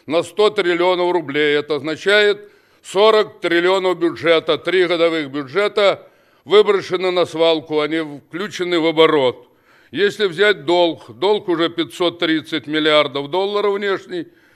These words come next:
это на сто пятьдесят миллиардов больше, чем золотовалютные резервы.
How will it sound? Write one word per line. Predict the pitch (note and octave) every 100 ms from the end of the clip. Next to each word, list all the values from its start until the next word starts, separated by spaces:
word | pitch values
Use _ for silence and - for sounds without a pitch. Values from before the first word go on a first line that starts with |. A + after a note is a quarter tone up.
| _ _
это | C#3 E3+ F#3+
на | F#3+
сто | - A3+
пятьдесят | A3 A#3 G3 G#3 G3+ F#3
миллиардов | F#3+ F#3 F3+ F3 F3+
больше, | D#3 E3+ C#3 F3
чем | F3 E3
золотовалютные | D3 E3 D#3+ E3+ D#3+ E3+ E3+ F3 E3+
резервы. | D#3 D3 D3 D3 B2+